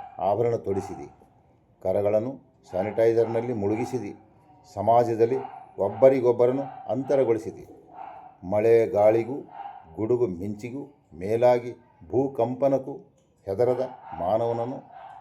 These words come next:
ನಿನ್ನ ಹೆಸರು ಕೇಳಿದರೇನೇ ಮಾಡಿದಿ ಅವರ ಮನದಲ್ಲಿ ತಲ್ಲಣ, ತಲ್ಲಣ, ತಲ್ಲಣ. ಕರೋನಾ, ಕರೋನಾ, ನೀ ಯಾವಾಗ ಬಿಡೋಣ? ಯಾವಾಗ ನೆಮ್ಮದಿಯ ಜನಜೀವನಕ್ಕೆ ನಾಂದಿ ಹಾಕೋಣ?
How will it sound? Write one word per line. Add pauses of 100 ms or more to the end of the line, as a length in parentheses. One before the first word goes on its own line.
ನಿನ್ನ
ಹೆಸರು
ಕೇಳಿದರೇನೇ (340)
ಮಾಡಿದಿ (540)
ಅವರ
ಮನದಲ್ಲಿ (480)
ತಲ್ಲಣ, (540)
ತಲ್ಲಣ, (500)
ತಲ್ಲಣ. (1000)
ಕರೋನಾ, (180)
ಕರೋನಾ, (560)
ನೀ (240)
ಯಾವಾಗ
ಬಿಡೋಣ? (960)
ಯಾವಾಗ
ನೆಮ್ಮದಿಯ
ಜನಜೀವನಕ್ಕೆ (440)
ನಾಂದಿ
ಹಾಕೋಣ?